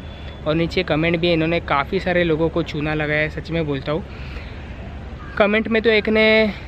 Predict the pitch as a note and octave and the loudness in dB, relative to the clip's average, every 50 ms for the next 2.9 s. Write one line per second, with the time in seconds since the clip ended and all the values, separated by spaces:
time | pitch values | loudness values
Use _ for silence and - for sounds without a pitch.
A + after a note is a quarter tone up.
0 | - F#3+ F#3 F#3 F#3+ G3 G3+ G3 G3+ G3+ G3+ - - - - - - - - - | -2 0 2 4 4 4 4 4 4 2 0 -2 -6 -12 -12 -12 -10 -10 -10 -10
1 | - - - - - - F3 F3 F3 E3+ G3+ F#3+ F#3 F3+ F#3 G3+ G3 - F3 F3 | -12 -12 -14 -12 -6 0 2 2 4 4 2 4 4 4 4 4 4 4 2 4
2 | F#3 F#3+ G3 G#3 G3 F3+ E3 - G3 F#3+ F3+ F#3+ G3 F#3 E3+ F3+ F#3 F#3+ | 4 2 4 4 4 4 2 2 0 0 2 2 2 2 2 2 0 0